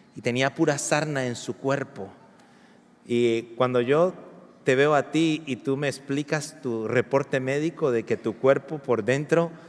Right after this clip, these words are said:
no sabes cómo te puedes parar porque ya no quieren hacer ningún tratamiento médico por el cáncer que está en tu cuerpo. Decía, "Es exa-, es exactamente, es exactamente lo mismo". Entonces, po-, ah, podríamos llegar a un tercer punto aquí, y es que,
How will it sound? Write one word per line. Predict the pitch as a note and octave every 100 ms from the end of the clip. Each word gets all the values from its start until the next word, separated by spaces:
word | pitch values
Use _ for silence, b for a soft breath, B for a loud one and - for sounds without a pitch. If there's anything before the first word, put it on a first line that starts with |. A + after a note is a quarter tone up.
| B
no | - C3
sabes | D#3+ D#3 D3+
cómo | D#3 D#3
te |
puedes | C3+ C#3 D3+
parar | - B2 D3
porque | D3+ - A#2
ya | A#2+
no | C3+
quieren | D3 C#3
hacer | B2+ C3
ningún | C3 B2+ D3+
tratamiento | D#3 C3+ C3 C3+ C3
médico | C#3 D3 B2+
por | A2+
el | G#2+
cáncer | - C#3 C#3
que | -
está | A#2+ C3
en | B2
tu |
cuerpo. | B2 C#3 B2 - G#2+ B B B B
Decía, | - - F#3
"Es | C#3+ - -
exa-, | G#3 -
es | -
exactamente, | F3 F#3+ - F#3 E3+ E3 F3+ - -
es | C3+
exactamente | D3+ E3+ D#3 D#3 D3 C#3
lo | C3+
mismo". | B2 C#3 A#2 G#2 - b b b b _
Entonces, | B2+ E3+ F3+
po-, | F3 F3 D3 - - - - _ _ _ _ _
ah, | C#3+ - - - _ _
podríamos | - D#3+ F3+ G3
llegar | E3+ F3+
a |
un | F#3
tercer | F3+ F3+ F3+
punto | - F#3+ F3+ D3
aquí, | - D#3 C#3 G#2+ B B B -
y | D3
es | D#3+ D#3+
que, | F#3 F3 -